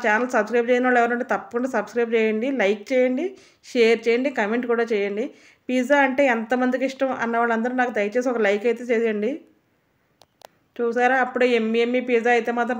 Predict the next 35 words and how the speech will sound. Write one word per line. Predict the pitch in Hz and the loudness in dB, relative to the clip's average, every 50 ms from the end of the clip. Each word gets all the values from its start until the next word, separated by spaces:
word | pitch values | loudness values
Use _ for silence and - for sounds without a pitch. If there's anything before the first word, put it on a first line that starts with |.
| 233 226 | 0 0
రెడీ | 214 226 226 | 2 2 0
అయిపోయింది. | 226 220 226 233 233 226 - 233 | 0 0 -2 -4 -4 -6 -8 -6
చీజ్ | 220 226 233 220 240 240 | -4 -4 -4 -4 -4 -4
మొత్తం | 226 226 226 - 240 233 220 | -6 -6 -6 -10 -12 -10 -10
పూర్తిగా | 220 220 233 233 233 240 247 247 - 262 254 247 233 | -10 -8 -6 -2 -2 -2 -2 -2 -2 -2 0 0 0
మెల్ట్ | 214 214 214 233 233 | -2 0 0 0 0
అయిపోయి | 226 220 226 220 208 208 214 208 - - _ _ _ _ _ _ - | 0 0 0 0 0 0 -2 -4 -8 -16 _ _ _ _ _ _ -6
చాలా | 208 - - - 202 247 277 277 285 277 | -4 -4 -4 -2 2 6 6 6 6 6
బాగుంది. | 269 262 247 247 247 269 269 240 | 4 2 2 0 0 -2 -2 -2
కట్ | 208 190 - - 247 | -4 -4 -2 0 2
చేసాము, | 240 240 269 254 240 233 233 254 311 302 - _ _ _ _ _ - | 2 2 2 0 0 -2 -4 -6 -8 -10 -14 _ _ _ _ _ -8
అసలు | 226 262 269 226 226 | -6 -6 -4 -2 -2
తింటుంటే | 226 226 233 254 262 262 254 277 269 | -2 -2 0 -2 -2 2 2 2 2
అసలు | 262 254 277 247 | 2 0 0 0
రెండు | 240 247 254 247 | 2 2 2 2
పీసులు | 294 320 339 302 | 2 0 4 4
సరిపోలేదు. | 294 269 269 277 277 294 262 254 | 4 4 6 4 4 4 2 2
రెండో | 240 247 262 269 269 269 | 2 4 4 4 4 4
పిజ్జా | 277 277 269 294 285 294 285 285 294 294 - - _ _ _ - | 0 2 2 2 2 2 2 0 -2 -4 -8 -18 _ _ _ 0
తయారయ్యే | 220 226 240 254 262 262 262 269 | 2 4 4 6 6 6 6 4
వరకు | 262 262 262 262 | 4 2 0 2
కూడా | 285 285 262 240 | 2 4 4 4
ఆగలేకపోయాం, | 240 247 240 240 254 254 254 214 | 4 4 2 2 0 -2 -2 -2
అంత | 208 214 208 262 - | -4 -2 -4 0 2
టేస్ట్గా | 247 240 240 247 269 269 254 | 4 2 2 2 0 -2 0
అయితే | 254 254 254 247 | 0 0 0 0
ఉందండి. | 240 233 226 226 220 247 285 302 - - - - _ _ _ - | 0 -2 -2 -2 -2 -2 -4 -6 -10 -18 -20 -20 _ _ _ -20
ఒక్కసారి | - - 214 233 220 226 240 247 | -20 -8 -2 0 0 0 2 0
మీరు | 247 240 247 247 | 0 0 0 0
కూడా | 247 254 254 | -2 0 0
చేసి | 240 220 220 220 | 0 -2 0 -2
చూడండి. | 247 233 214 214 214 220 247 294 - - _ _ _ _ _ _ | -2 -2 -2 -2 -2 -4 -6 -8 -10 -14 _ _ _ _ _ _
టమాటో | 214 202 208 214 208 226 220 | -8 -6 -6 -4 -4 -4 -4
కెచప్తో | 240 226 226 240 226 233 - 247 233 220 214 208 208 208 208 _ _ _ _ _ _ - | -4 -4 -4 -6 -6 -4 -2 0 0 0 0 -2 -4 -10 -16 _ _ _ _ _ _ -4
సైడ్ | 226 208 202 202 | -2 -2 -2 -2